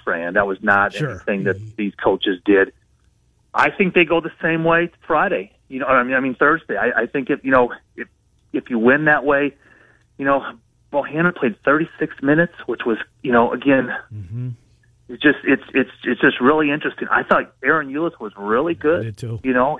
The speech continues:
Speaker 1: him, him and Perkins, you know, those guys are, are limited, but, but they're big and strong. I tell you,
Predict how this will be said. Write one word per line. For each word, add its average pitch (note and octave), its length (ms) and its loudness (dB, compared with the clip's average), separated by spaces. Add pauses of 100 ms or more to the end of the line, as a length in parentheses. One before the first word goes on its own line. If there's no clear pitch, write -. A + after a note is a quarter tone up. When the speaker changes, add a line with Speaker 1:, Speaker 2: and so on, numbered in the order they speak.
Speaker 1:
him, D3 180 -6
him D#3+ 180 4
and D#3 100 2
Perkins, D#3+ 460 0 (640)
you B2 80 -4
know, B2+ 140 4
those C#3 100 -6
guys D#3+ 180 2
are, C3+ 220 -2
are A#2+ 100 -4
limited, D3+ 500 0
but, - 260 -4
but - 180 -2
they're C3+ 160 2
big C3 340 -2
and B2+ 100 -4
strong. C#3 300 2
I A#2+ 60 -2
tell C#3+ 220 0
you, C3 60 -2